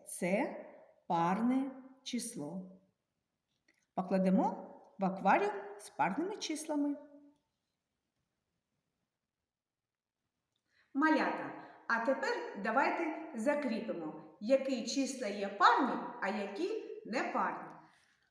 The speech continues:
Парні числа — це два, чотири, шість, вісім, десять.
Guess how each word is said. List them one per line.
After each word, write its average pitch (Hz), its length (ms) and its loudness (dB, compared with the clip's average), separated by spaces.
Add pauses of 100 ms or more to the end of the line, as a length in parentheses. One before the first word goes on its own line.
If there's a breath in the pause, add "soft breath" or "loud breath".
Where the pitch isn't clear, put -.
(280 soft breath)
Парні 233 500 12
числа — 339 800 6
це 185 540 6 (140)
два, 220 640 10 (1400)
чотири, 339 1000 8 (680)
шість, - 1000 6 (680)
вісім, 175 840 2 (540)
десять. 185 840 4